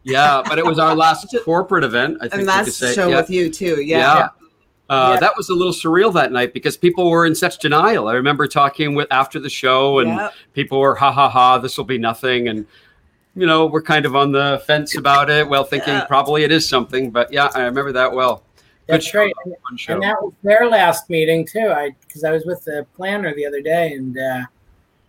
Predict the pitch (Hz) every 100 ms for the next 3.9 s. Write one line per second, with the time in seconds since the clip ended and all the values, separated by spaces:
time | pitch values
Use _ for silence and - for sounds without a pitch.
0 | _ - 180 214 160 160 160 165 165 180
1 | 180 180 160 175 180 175 - - 240 294
2 | 202 - 131 165 143 127 120 110 - -
3 | - _ 104 120 117 90 _ - -